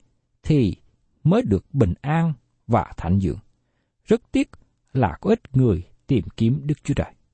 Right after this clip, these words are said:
Và tiếp đến trong hành trình này, chúng ta thấy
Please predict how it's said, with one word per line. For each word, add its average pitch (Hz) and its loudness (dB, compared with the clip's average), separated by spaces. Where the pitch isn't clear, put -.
Và 131 2
tiếp - -4
đến 226 4
trong 226 2
hành 143 2
trình 113 0
này, 104 0
chúng 196 0
ta 202 0
thấy 240 -2